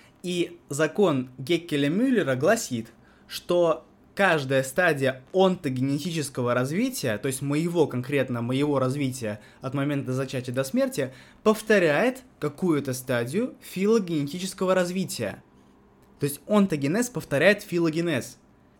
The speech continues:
И чтобы вам было немножко понятнее, давайте проведем параллели между онтогенезом человека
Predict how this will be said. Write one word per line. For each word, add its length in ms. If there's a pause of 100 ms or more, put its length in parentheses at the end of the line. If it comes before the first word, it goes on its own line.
(160)
И 240
чтобы 280
вам 200
было 140
немножко 360
понятнее, 460
давайте 340
проведем 400
параллели 480
между 420
онтогенезом 640
человека 600